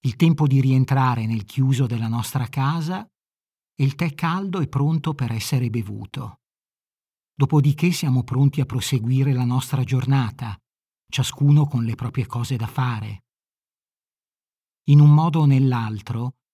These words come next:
anche tu puoi trovare un posto dove ritagliarti questi momenti di consapevolezza. Semplicemente fermati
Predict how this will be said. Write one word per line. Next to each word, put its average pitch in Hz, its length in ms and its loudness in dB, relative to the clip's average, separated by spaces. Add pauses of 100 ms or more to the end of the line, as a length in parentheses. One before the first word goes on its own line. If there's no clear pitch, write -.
(280)
anche 160 320 0
tu 135 260 -4
puoi 110 200 -8
trovare 110 380 -6
un 110 160 -4
posto 120 440 -6
dove 104 240 -6
ritagliarti 107 960 -6 (260)
questi 120 320 -4
momenti 113 480 -2
di 101 120 -10
consapevolezza. 110 1200 -8 (840)
Semplicemente 143 880 0
fermati 151 840 -2